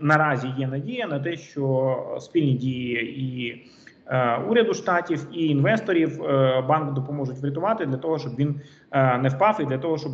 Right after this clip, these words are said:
ну, якби краху на ринку, е, не відбулося. Але я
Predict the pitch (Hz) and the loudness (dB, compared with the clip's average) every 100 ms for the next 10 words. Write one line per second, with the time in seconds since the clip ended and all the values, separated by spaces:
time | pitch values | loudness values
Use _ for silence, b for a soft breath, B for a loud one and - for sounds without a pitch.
0 | 135 139 120 123 117 110 139 151 147 135 | -2 -2 -2 -4 -6 -2 0 0 0 -2
1 | 127 139 156 143 131 127 120 120 127 127 | 0 0 -4 -4 -6 -4 -4 -4 -4 -2
2 | 135 139 139 120 95 - B B B 170 | 0 2 2 0 -2 -12 B B B 2
3 | 202 285 240 233 214 | 4 2 2 0 0